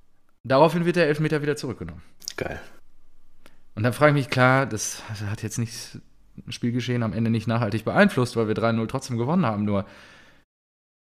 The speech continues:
Speaker 1: das Ding führt zu so vielen Diskussionen und ich weiß nicht, was die da machen.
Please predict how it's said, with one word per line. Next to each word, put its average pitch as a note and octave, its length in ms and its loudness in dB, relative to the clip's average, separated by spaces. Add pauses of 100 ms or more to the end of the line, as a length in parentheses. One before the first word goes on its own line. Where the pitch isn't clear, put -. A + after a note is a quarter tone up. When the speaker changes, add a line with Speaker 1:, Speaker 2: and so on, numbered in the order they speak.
(920)
Speaker 1:
das G2+ 280 -2
Ding C3+ 320 4
führt B2+ 300 -2
zu C3 140 0
so D3 120 2
vielen D3+ 220 2
Diskussionen C3+ 560 0
und A2 80 -2
ich - 100 -6
weiß B2+ 200 -4
nicht, B2+ 160 -4
was B2+ 100 -4
die C3 100 -6
da B2+ 80 -4
machen. C#3 280 -6